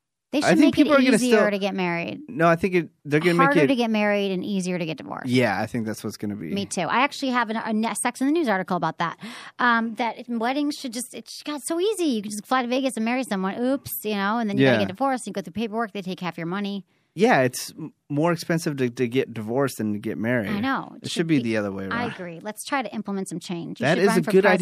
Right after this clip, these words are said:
Speaker 1: president.
Speaker 2: Finally, you have a good idea
Speaker 1: Finally, I have a good idea.
Speaker 2: when it comes to marriages.
Speaker 1: Oh,
Speaker 2: Make it
Speaker 1: stop.
Speaker 2: super
Speaker 1: I have
Speaker 2: hard
Speaker 1: a
Speaker 2: to get
Speaker 1: great
Speaker 2: married.
Speaker 1: ideas. It should be hard. And it should be hard to have children. Not everyone should be reproducing.
Speaker 2: I know. You
Speaker 1: That's a
Speaker 2: never,
Speaker 1: whole nother
Speaker 2: you never
Speaker 1: thought.
Speaker 2: watched the show, Sixteen and Pregnant.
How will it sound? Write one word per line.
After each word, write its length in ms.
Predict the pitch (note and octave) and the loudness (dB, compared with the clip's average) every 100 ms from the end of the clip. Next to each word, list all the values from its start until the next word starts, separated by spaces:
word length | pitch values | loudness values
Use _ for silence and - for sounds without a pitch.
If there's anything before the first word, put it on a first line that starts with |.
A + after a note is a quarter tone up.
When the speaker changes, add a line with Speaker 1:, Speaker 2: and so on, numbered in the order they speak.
| F#3+ | 2
Speaker 1:
president. 80 | C#3+ | 2
Speaker 2:
Finally, 300 | F3 G3+ G3 | 2 4 4
you 100 | D#3+ | 4
have 160 | C#3 B2+ | 4 2
a 20 | |
good 160 | B2 A#2+ | 2 0
idea 380 | A2 G2+ C3+ - | -2 -6 -4 2
Speaker 1:
Finally, 420 | D4 E4 D#4 C4+ | 4 6 4 4
I 40 | |
have 80 | A#3+ | 2
a 60 | A3 | 2
good 100 | A3 | 0
idea. 460 | G3 G3 E3 E3+ _ | 0 0 0 -4 _
Speaker 2:
when 160 | C3 B2+ | 2 2
it 60 | |
comes 240 | B2 C3 A#2+ | 2 0 2
to 40 | |
marriages. 540 | A2+ G#2+ G2+ F2+ F#2+ - | 2 0 -2 -6 -8 -8
Speaker 1:
Oh, 120 | - | -4
Speaker 2:
Make 220 | A2 C#3+ | 0 2
it 100 | G3 | 2
Speaker 1:
stop. 120 | D#3 G#3+ | 2 0
Speaker 2:
super 180 | G3+ | 2
Speaker 1:
I 60 | F#3+ | 4
have 40 | D#3+ | 4
Speaker 2:
hard 120 | D#3+ | 4
Speaker 1:
a 40 | |
Speaker 2:
to 40 | D#3 | 2
get 140 | D#3+ | 2
Speaker 1:
great 80 | C#3 | 4
Speaker 2:
married. 300 | B2+ A2+ A#2 A#2+ | 6 4 2 0
Speaker 1:
ideas. 280 | F3+ D#3 B3 | -6 -8 -10
It 140 | B3 | -10
should 240 | - G4+ | -4 -2
be 100 | A#4+ A#4+ | 0 0
hard. 540 | F#4+ C#4+ A3+ F#3+ E3+ - G3 _ - | 4 4 4 2 -2 -6 -10 _ -4
And 140 | C#4+ | 0
it 120 | E4 D#4+ | 2 2
should 140 | A4 | 0
be 80 | A4+ | 2
hard 220 | G#4+ G#4 | 2 2
to 60 | F4+ | 0
have 80 | |
children. 580 | - E4 D#4 C4+ A3+ F3+ | 0 -2 0 0 0 0
Not 160 | G3 C4 | 0 0
everyone 260 | D4 D#4+ | 2 0
should 120 | D4 C#4+ | 0 0
be 160 | B3 - _ | -2 -6 _
reproducing. 960 | G3+ B3+ C4 G3 G3+ B3 - - - - _ _ _ _ _ - | -4 -2 -2 -2 -2 -2 -4 -6 -8 -12 _ _ _ _ _ -4
Speaker 2:
I 120 | A#2 | 0
know. 140 | A#2+ | 2
You 160 | A2+ A#2+ | 2 4
Speaker 1:
That's 140 | B2 | 6
a 20 | C3+ | 6
Speaker 2:
never, 140 | G#3+ | 4
Speaker 1:
whole 80 | G#3+ | 2
nother 240 | G3+ G3 | 0 2
Speaker 2:
you 60 | D#3+ | 4
never 160 | E3+ D#3 | 6 6
Speaker 1:
thought. 60 | |
Speaker 2:
watched 180 | C#3+ - | 6 4
the 80 | C3 | -2
show, 260 | - A#2 A2 | 2 2 2
Sixteen 500 | - A#2+ - A#2+ A2 | -2 -8 -4 -2 -2
and 160 | G#2+ | -4
Pregnant. 440 | - A2 G#2 G#2 | -4 -4 -4 -8